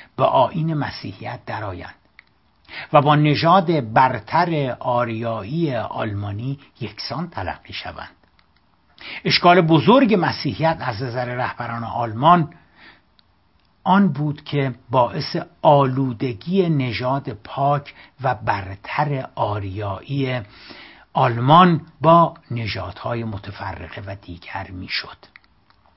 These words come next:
این تضاد لاینحل بود. هیچ کلیسایی نمی‌توانست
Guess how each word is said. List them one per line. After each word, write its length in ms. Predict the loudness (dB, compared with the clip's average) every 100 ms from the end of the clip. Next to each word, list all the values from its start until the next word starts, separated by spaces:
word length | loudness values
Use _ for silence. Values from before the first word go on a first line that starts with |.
| _ _ _ -8 0
این 140 | 0
تضاد 440 | 2 2 0 -2
لاینحل 580 | 0 0 -2 -6 -2 -2
بود. 280 | -2 -8 -20 -20 -18 -16
هیچ 420 | -4 -2 0 -2
کلیسایی 640 | -2 -4 -4 -2 0 2 2
نمی‌توانست 880 | 2 0 -2 -6 -6 -8 -10 -14